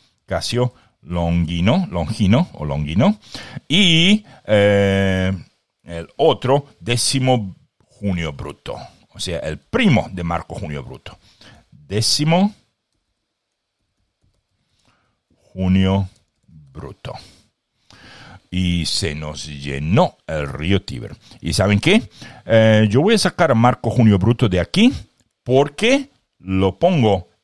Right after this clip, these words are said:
en el primer lugar dentro del río Tíber. O sea, de aquí lo saco y pues aquí entra al puesto número uno por haber matado a César. Aquí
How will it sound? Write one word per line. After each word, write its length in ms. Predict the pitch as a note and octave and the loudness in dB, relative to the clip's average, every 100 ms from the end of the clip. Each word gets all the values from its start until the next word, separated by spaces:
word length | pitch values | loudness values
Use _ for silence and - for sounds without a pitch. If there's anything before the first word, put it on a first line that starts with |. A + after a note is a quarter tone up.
| - | -10
en 200 | F#2 E2+ | -4 -2
el 180 | D#2+ - _ _ | -4 -6 _ _
primer 380 | A2 G#2 B2+ A#2 | -6 -2 0 2
lugar 460 | A#2 G#2+ G2+ G2 _ _ _ _ _ _ _ _ _ _ _ _ | 2 2 0 -4 _ _ _ _ _ _ _ _ _ _ _ _
dentro 500 | _ G#2+ A2 D2 D#2 | _ -6 -4 -4 -6
del 160 | D2 C#2+ | -8 -8
río 180 | C#2 D2+ | -8 -10
Tíber. 320 | - B1+ - - _ - G#2 | -12 -16 -16 -20 _ -20 -10
O 80 | G2+ | -4
sea, 260 | G2 D#2 - | -4 -4 -8
de 320 | E2 E2+ F#2 | -14 -6 -6
aquí 200 | - D#3+ | -4 -2
lo 100 | E3 | 0
saco 380 | F#3+ G3 C4+ C#4+ - _ _ _ | 0 0 0 -2 -6 _ _ _
y 140 | G#2 G2 | -6 -2
pues 280 | A#2+ G#2+ - | 0 0 -2
aquí 560 | G2 - A#3 D3+ G3 - _ _ _ _ _ _ _ _ _ _ _ _ _ _ - | -4 0 2 2 2 -4 _ _ _ _ _ _ _ _ _ _ _ _ _ _ -6
entra 500 | G#2+ F2+ G#2+ G#2 G#2+ _ _ _ | -4 -2 0 0 -2 _ _ _
al 200 | D#2+ D#2 _ _ | -10 -10 _ _
puesto 260 | G3+ G3+ F3+ | -2 -2 -2
número 260 | D#3+ C3+ | 0 2
uno 280 | C#3 C#3+ C#3+ | 4 4 2
por 320 | C#3+ - A#2 | 0 -2 0
haber 260 | F2+ F2+ B2+ | 2 0 0
matado 360 | B2+ A2 G2+ F2 | 0 -2 -4 -4
a 60 | |
César. 380 | - A#2 - - - _ _ _ _ _ _ _ - | -6 -8 -12 -16 -20 _ _ _ _ _ _ _ -8
Aquí 520 | E2 - C3+ G#3 | -6 0 4 4